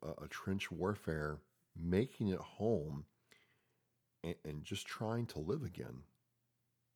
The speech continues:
And this is where, again, I, I have to confess my ignorance, people. I, I really am looking for anything, any kind of narrative about military men and women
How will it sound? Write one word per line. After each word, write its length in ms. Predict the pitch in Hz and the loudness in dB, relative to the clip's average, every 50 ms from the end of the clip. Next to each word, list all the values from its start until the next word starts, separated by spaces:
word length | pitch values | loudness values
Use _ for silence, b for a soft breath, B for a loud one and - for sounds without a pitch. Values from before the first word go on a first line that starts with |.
| _ _ _ _ _ _ _ _ _ _ _ _ _ _ _ _ _ _ _ _ _ _ _ _ _ _ _ _ _ _ _ _ - | _ _ _ _ _ _ _ _ _ _ _ _ _ _ _ _ _ _ _ _ _ _ _ _ _ _ _ _ _ _ _ _ 0
And 80 | 110 117 | 2 2
this 140 | 165 - | 2 2
is 140 | - 190 160 | 2 0 2
where, 340 | 151 131 120 117 113 110 110 107 | 6 8 10 10 10 8 8 6
again, 320 | 98 87 82 123 147 135 | 4 4 4 4 4 4
I, 100 | 95 87 - - | 4 2 0 0
I 40 | 92 | -2
have 200 | 185 - 131 131 | 0 0 0 -2
to 60 | - | -2
confess 440 | - - - - - 113 113 - - | -8 -14 -4 0 2 2 2 2 2
my 120 | 92 82 80 | 0 2 2
ignorance, 440 | 87 113 135 123 87 76 82 82 - | 2 2 2 2 2 0 0 -4 -8
people. 380 | - - - 82 - - 78 76 | -8 -4 -4 -2 -2 0 0 0
I, 320 | 76 76 73 87 78 85 | 0 0 0 0 0 0
I 20 | |
really 680 | 82 78 78 78 78 90 107 135 139 113 92 87 85 76 b b b b b b b b b b b b _ _ - | 0 0 0 0 2 4 4 4 4 4 4 2 0 -4 b b b b b b b b b b b b _ _ -4
am 200 | 87 82 82 82 | -2 0 0 0
looking 460 | 80 80 95 127 123 - 98 87 80 | 2 4 4 4 4 2 0 0 0
for 220 | 78 - - 80 - _ - | -2 -4 -6 -6 -6 _ 0
anything, 840 | 104 113 135 127 113 - - 90 87 85 80 80 78 76 76 80 - b b b b b b b b b b _ - | 2 4 4 2 0 0 2 2 2 4 2 2 0 0 -2 -4 -8 b b b b b b b b b b _ 2
any 140 | 104 120 131 | 2 2 2
kind 260 | - - - 117 113 | 0 0 0 2 2
of 120 | 104 85 | 2 2
narrative 920 | 82 82 90 95 107 107 104 - - - 92 82 80 78 78 78 78 73 - - | 4 4 6 8 8 6 6 4 0 0 0 2 2 2 2 0 0 -2 -4 -8
about 460 | 82 82 76 87 85 82 82 87 85 - _ _ b b b b b b b b - | -6 -2 0 2 2 2 2 0 -2 -6 _ _ b b b b b b b b -4
military 720 | 82 80 98 117 123 - - 98 87 87 85 82 80 85 - - | 2 4 4 4 4 4 2 4 6 6 6 4 2 0 -2 -4
men 280 | 87 82 85 92 92 | -2 0 2 2 2
and 120 | 87 80 80 | 2 2 2
women 240 | 90 95 87 80 | 2 2 2 0